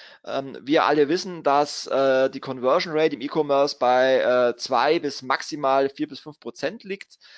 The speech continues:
Das, was wiederum bedeutet, dass achtundneunzig Prozent aller potenzieller Online-Käufer aus irgendeinem Grund den Kaufprozess vorzeitig abbrechen. Und genau darauf haben sich spezielle Re-Engagement-Publisher spezialisiert, um hier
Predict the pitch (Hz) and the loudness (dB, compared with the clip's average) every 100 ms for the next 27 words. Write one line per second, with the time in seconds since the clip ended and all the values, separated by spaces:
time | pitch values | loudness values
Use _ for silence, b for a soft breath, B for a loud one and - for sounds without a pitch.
0 | B B - - _ 135 147 151 151 147 | B B -18 -18 _ -2 0 2 0 0
1 | 135 131 160 170 139 - - 165 175 151 | 2 2 2 0 -2 -2 -4 -4 -4 -4
2 | 160 156 - 139 - 151 151 95 135 147 | -4 -6 -10 -6 -2 -2 -2 0 4 2
3 | 143 147 160 - 139 - 127 151 143 - | 0 -8 -8 -2 -2 0 -4 -2 -4 -2
4 | 143 147 151 139 b b - 120 - 151 | 0 0 -2 -4 b b -4 -4 0 0
5 | 170 135 143 139 123 175 180 147 - 143 | 0 -2 -4 -6 -4 -4 -6 -12 -2 -2
6 | - 147 - 147 143 - 135 139 139 127 | 0 -6 -2 -4 -4 -4 -4 -2 -4 -6
7 | - - - 92 101 180 _ b b b | -6 -8 -10 -12 -12 -16 _ b b b
8 | b _ 135 139 - - 147 147 165 156 | b _ -6 -6 -8 -6 0 2 4 4
9 | 156 190 190 175 160 165 160 151 - - | 4 4 2 4 0 0 -4 -8 -6 -2
10 | 151 151 135 156 135 120 147 - 190 180 | 0 0 0 -2 -2 -4 -4 -4 -8 -6
11 | 175 175 175 165 - 135 - 127 123 - | -6 -6 -6 -10 -8 -8 -6 -6 -6 -10
12 | - 220 - 143 131 151 170 180 | -2 0 0 -10 -12 -4 0 0